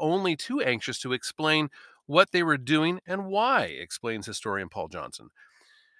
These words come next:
"In a way, the first American settlers were like the ancient Israelites. They saw themselves as active agents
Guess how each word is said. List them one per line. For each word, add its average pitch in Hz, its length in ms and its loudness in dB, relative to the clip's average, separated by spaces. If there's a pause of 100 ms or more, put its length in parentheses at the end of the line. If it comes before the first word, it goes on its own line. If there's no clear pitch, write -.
(120)
"In 170 160 0
a 170 100 4
way, 156 540 2
the 143 100 2
first 226 440 0
American 160 340 6
settlers 139 540 2
were 147 360 4
like 156 320 2
the 135 260 2
ancient 160 300 2
Israelites. 185 600 0
They 123 120 -2
saw 156 300 4
themselves 143 560 2
as 123 220 2
active 139 420 0
agents 147 480 -2